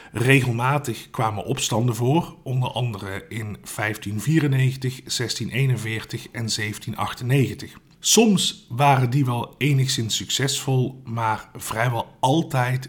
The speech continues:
wisten de Engelsen het gezag te herstellen. Eén belangrijk moment uit een van die opstanden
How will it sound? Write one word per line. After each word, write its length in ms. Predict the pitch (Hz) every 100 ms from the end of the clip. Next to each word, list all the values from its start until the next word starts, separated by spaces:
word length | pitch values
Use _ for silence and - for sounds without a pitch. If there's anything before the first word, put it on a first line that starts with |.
| -
wisten 380 | 104 147 - 135
de 100 | 123
Engelsen 680 | - 120 110 104 - 95 98
het 280 | - 110 110
gezag 520 | - 104 98 92 - - -
te 100 | 90
herstellen. 580 | 87 - - 135 90 - - _ - - -
Eén 240 | 135 147
belangrijk 540 | 120 120 127 110 107 104
moment 600 | 110 107 107 101 - -
uit 320 | 104 107 107 -
een 240 | 123 123
van 120 | 110
die 180 | 110 -
opstanden 760 | 113 - - 101 101 92 90